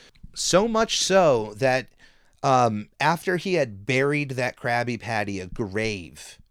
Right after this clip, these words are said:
to, to show SpongeBob just how much he hated it, he decided to dig up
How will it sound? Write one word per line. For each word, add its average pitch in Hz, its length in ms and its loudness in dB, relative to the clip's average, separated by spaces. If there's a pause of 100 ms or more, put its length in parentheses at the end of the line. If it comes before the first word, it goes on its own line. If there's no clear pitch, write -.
(500)
to, 110 180 -2
to - 180 -2
show 151 600 4
SpongeBob 127 760 -2
just 104 560 -2
how 135 140 -2
much 123 200 -4
he 113 120 -6
hated 104 320 -6
it, 92 160 -6 (440)
he - 160 -6
decided 135 640 2
to 120 120 -8
dig 135 440 0
up 131 300 2